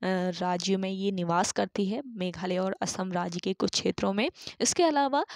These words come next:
बांग्लादेश के, इसके अलावा बांग्लादेश के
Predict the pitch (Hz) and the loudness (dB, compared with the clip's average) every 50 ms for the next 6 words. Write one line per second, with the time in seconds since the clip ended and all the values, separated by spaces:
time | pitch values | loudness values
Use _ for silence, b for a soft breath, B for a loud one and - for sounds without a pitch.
0 | B B B 214 190 - - 226 233 240 254 285 330 349 339 - 220 214 208 - | B B B -8 -6 2 2 4 4 4 4 4 4 4 4 6 4 4 4 2
1 | - - 233 185 - _ _ _ _ - _ _ _ _ _ _ _ _ _ _ | 2 2 2 2 2 _ _ _ _ -20 _ _ _ _ _ _ _ _ _ _
2 | _ _ _ _ _ - - - - - 196 185 180 180 180 190 214 196 175 190 | _ _ _ _ _ -16 -14 -8 -6 -4 -4 -2 0 0 2 2 2 2 2 0
3 | 180 170 175 175 175 185 208 285 359 - - - - - 202 180 - - 233 277 | 0 0 -2 -2 0 2 4 4 2 0 -8 -20 -14 -12 -12 -4 0 2 6 8
4 | 330 370 359 - - - 208 185 175 - - | 8 8 6 4 2 4 4 4 4 4 2